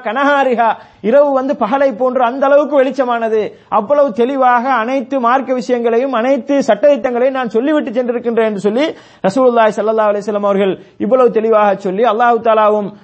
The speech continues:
அவனது திருமறையில இந்த மார்க்கம் வந்து சம்பூர்ணமாக்கப்பட்டு விட்டது என்று சொல்லி, இதுல யாரெல்லாம் புதிதாக ஏற்படுத்துகிறார்களோ, அதாவது புதிதாக நூதன அனுஷ்டானங்களை ஏற்படுத்துகிறார்கள், அது வந்து நிராகரிக்கப்படும். "மன் அஹ்தத ஃபீ அம்ரினா ஹாதா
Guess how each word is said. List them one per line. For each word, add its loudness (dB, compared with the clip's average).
அவனது 0
திருமறையில 0
இந்த -2
மார்க்கம் 0
வந்து -4
சம்பூர்ணமாக்கப்பட்டு -2
விட்டது 0
என்று -2
சொல்லி, 2
இதுல 2
யாரெல்லாம் 0
புதிதாக 0
ஏற்படுத்துகிறார்களோ, 0
அதாவது 0
புதிதாக 0
நூதன -2
அனுஷ்டானங்களை -2
ஏற்படுத்துகிறார்கள், -2
அது -2
வந்து 0
நிராகரிக்கப்படும். 2
"மன் -6
அஹ்தத -4
ஃபீ -6
அம்ரினா -2
ஹாதா 2